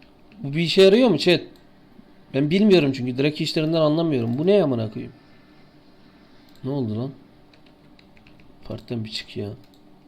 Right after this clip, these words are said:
Çöp mü? Tamam. Çöpse devam. Çitin Bow. Tamam.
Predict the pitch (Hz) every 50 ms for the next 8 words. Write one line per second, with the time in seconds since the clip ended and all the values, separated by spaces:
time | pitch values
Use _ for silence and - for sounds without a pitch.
0 | _ _ _ _ - - - - - - - _ _ _ _ _ _ - - -
1 | - - - - - - _ - - - - - _ _ _ _ _ _ _ _
2 | _ _ - - _ _ - _ _ _ _ _ _ _ _ _ _ - - -
3 | - - - - _ _ - - - - - 190 208 214 - - 120 110 - -
4 | 156 147 135 135 143 139 - - 139 131 131 - 135 120 127 127 123 117 120 131
5 | - - - - - - - - - - - - - - _ _ _ _ _ _
6 | _ _ - _ _ _ _ _ _ _ _ _ _ _ _ _ - - _ -
7 | _ _ _ _ _ _ _ - - _ _ _ _ _ _ _ _ _ _ _
8 | _ _ _ _ _ _ _ _ - - - - - - - 123 - 175 165 143
9 | 117 113 113 131 160 175 - - _ _ _ _ _ _ _ _ _ _ _ _
10 | _ _ _ _ _ _ _ _ _ _ - 139 139 131 117 110 127 156